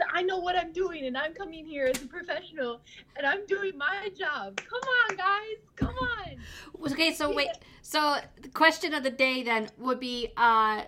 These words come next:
Speaker 2: is, was this, like, a new client, and they just didn't know what they were doing yet? Or was it just a, a client that's been
Speaker 1: Um,
Speaker 2: around and
Speaker 1: It's a client that's been around,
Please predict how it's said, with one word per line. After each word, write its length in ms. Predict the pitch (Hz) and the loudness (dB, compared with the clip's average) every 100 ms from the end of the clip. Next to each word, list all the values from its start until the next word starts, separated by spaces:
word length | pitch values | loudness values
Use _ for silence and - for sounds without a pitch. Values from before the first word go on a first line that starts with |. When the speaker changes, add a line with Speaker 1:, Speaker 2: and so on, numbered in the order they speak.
| - - _ - | -12 -20 _ -4
Speaker 2:
is, 140 | 247 - | -4 -2
was 120 | 277 | -4
this, 100 | 277 | -2
like, 160 | 262 247 | 0 0
a 60 | |
new 360 | 233 226 240 269 | -2 -2 -2 -4
client, 640 | - 370 339 339 349 392 - | -6 -2 0 0 -2 -4 -4
and 160 | 262 254 | -6 -4
they 100 | 254 | -4
just 240 | 262 254 | -4 -4
didn't 220 | 269 254 | -4 -6
know 120 | 247 | -4
what 160 | 247 247 | -6 -4
they 120 | 233 | -2
were 160 | 226 214 | -2 -2
doing 520 | 214 285 311 311 302 | -4 -4 -4 -4 -4
yet? 420 | 302 302 294 294 | -4 -4 -4 -6
Or 280 | - 233 233 | -8 -6 -4
was 160 | 233 240 | -4 -6
it 180 | - - | -10 -10
just 180 | 262 - - | -12 -12 -4
a, 260 | 233 226 - | 0 0 -2
a 60 | - | -10
client 380 | - 277 277 | -4 -2 -2
that's 140 | 262 349 | -4 -4
been 140 | 254 | -2
Speaker 1:
Um, 120 | 240 | -2
Speaker 2:
around 600 | 220 247 285 302 339 311 269 | 0 2 4 2 0 -4 -6
and 380 | 226 208 202 - - - - _ _ - | -6 -6 -8 -12 -20 -20 -20 _ _ -10
Speaker 1:
It's 160 | 392 | -8
a 60 | 381 | -10
client 420 | - 392 427 466 | -6 -2 -2 -2
that's 140 | 381 302 | -8 -8
been 180 | 294 | -6
around, 760 | 254 226 214 233 277 320 349 320 | -6 -4 -4 -4 -4 -8 -8 -10